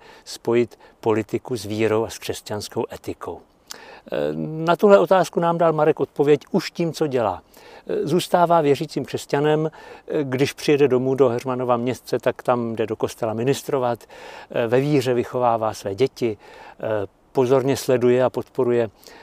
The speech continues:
eh, církevní synodální cestu. A v parlamentní kapli organizuje dokonce pravidelná, eh, bohoslužebná shromáždění. Eh, mimochodem, to je docela zajímavé, kdo na ně chodí. Eh, jsou tam zváni všichni poslanci, ale i zaměstnanci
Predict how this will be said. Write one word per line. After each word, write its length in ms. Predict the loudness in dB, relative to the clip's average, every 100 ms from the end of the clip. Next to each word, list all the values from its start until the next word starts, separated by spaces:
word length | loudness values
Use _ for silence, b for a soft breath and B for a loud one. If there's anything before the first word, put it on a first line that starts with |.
| B
eh, 320 | -6 -4 -4 -6
církevní 680 | -4 -4 -2 -2 -2 -4
synodální 600 | -2 -2 0 2 0 -2 -6
cestu. 480 | -8 -6 -4 -4 -6 B B B B B _ _ _
A 80 | -4
v 100 | -4
parlamentní 680 | 2 2 4 0 0 0 0
kapli 380 | 0 0 0 0
organizuje 680 | 0 -2 -4 -4 0 0 0
dokonce 420 | -2 -8 -4 -4
pravidelná, 760 | 0 0 0 -2 -2 -4 -6 -10 B B B -8
eh, 120 | -4
bohoslužebná 760 | 2 4 4 2 2 4 2 0
shromáždění. 840 | 0 0 0 -2 -4 -6 -6 -14 B B B B -8
Eh, 360 | -6 -6 -6
mimochodem, 520 | -2 2 6 6 6 2
to 100 | -2
je 60 |
docela 300 | -2 -2 0
zajímavé, 460 | 2 0 0 0 -2 B B
kdo 220 | -2 0 2
na 100 | 0
ně 140 | -2
chodí. 400 | 2 2 2 -10 B B B B -10
Eh, 260 | -6 -6
jsou 160 | -2 0
tam 160 | 0 2
zváni 280 | 2 2
všichni 280 | -2 -6 -6
poslanci, 580 | -6 -4 -4 -2 0 -2 B B
ale 140 | 2 2
i 100 | 2
zaměstnanci 800 | 2 0 -4 -6 -8 -2 -2